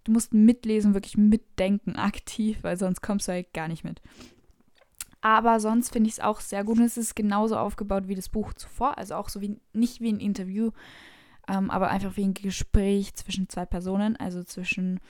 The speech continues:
einem Philosoph und einem jungen Mann, ähm, der halt, m, andere Ansichten hat als der Philosoph und, ähm, sie reden halt über die verschiedensten Dinge und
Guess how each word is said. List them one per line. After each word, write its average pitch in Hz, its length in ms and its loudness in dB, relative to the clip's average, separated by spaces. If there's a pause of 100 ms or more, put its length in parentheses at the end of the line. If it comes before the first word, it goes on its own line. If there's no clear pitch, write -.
(380)
einem 214 240 2
Philosoph 214 800 -4
und 202 260 -6
einem 185 400 -6
jungen 185 460 -6
Mann, 180 340 -8 (920)
ähm, 180 540 -4
der 185 200 0
halt, 185 360 -6
m, - 320 -4 (180)
andere 196 280 2
Ansichten 180 500 -2
hat - 140 -8
als - 260 -8
der 175 140 -8
Philosoph 185 560 -6
und, 175 300 -6
ähm, 180 260 -6
sie 180 160 -10
reden 185 240 -6
halt 185 160 -6
über 180 220 -10
die 190 240 -10
verschiedensten 196 720 -2
Dinge 190 340 -2 (600)
und 202 600 2